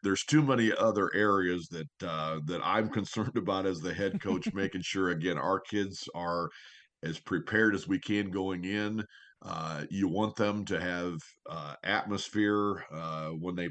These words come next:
Speaker 1: play, whether that be home or away. But yeah, it's a, it's, it's a definite, uh,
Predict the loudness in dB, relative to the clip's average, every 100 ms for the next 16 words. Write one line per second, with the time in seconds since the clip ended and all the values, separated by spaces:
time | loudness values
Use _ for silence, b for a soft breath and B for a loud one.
0 | -4 0 0 2 0 0 0 -2 -2 -2
1 | -2 -2 -2 -4 -2 0 0 0 0 0
2 | -2 0 2 2 0 -8 -4 -6 -6 -4
3 | -4 -2 -4 0 0 0 -6 -6 -8 -8
4 | -6